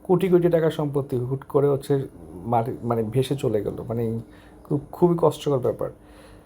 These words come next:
দেখেন, ভারী বৃষ্টিতে নানা স্থানে জলাবদ্ধতা ভোগান্তি। চট্টগ্রামে খুবই কম জলাবদ্ধতা, এটা কিন্তু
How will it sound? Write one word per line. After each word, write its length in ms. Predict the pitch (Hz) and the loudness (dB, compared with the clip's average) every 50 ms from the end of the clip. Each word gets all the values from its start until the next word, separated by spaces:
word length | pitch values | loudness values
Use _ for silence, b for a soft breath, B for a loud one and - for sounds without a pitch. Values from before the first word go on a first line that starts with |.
| B B B B - - | B B B B -2 4
দেখেন, 220 | 165 170 185 190 175 | 6 6 6 6 6
ভারী 260 | 175 170 170 185 190 | 4 6 6 6 6
বৃষ্টিতে 420 | 175 165 175 170 - 196 180 196 | 4 2 0 -2 -2 0 2 2
নানা 340 | 180 165 156 143 143 160 165 | 4 4 4 4 4 4 2
স্থানে 280 | 165 165 - 180 175 175 151 | 0 0 0 0 0 2 4
জলাবদ্ধতা 580 | 147 147 139 147 147 151 151 151 151 160 160 | 6 6 6 6 4 4 2 2 4 4 4
ভোগান্তি। 400 | 147 139 139 139 127 127 127 147 | 4 4 2 2 2 0 0 -2
চট্টগ্রামে 480 | 139 - 139 - - 156 156 160 160 151 - - | 0 0 0 0 0 -2 -2 -2 -2 -4 -6 -12
খুবই 340 | - - - 160 160 180 180 175 - - | -16 -6 -4 0 0 0 0 -2 -6 2
কম 260 | - 143 139 151 160 | 4 6 6 6 4
জলাবদ্ধতা, 540 | 156 160 151 147 147 147 151 151 151 147 156 | 4 4 6 6 6 6 4 2 0 -2 -2
এটা 140 | 147 143 143 | -2 0 -2
কিন্তু 240 | 143 147 139 151 | -2 -4 -4 -6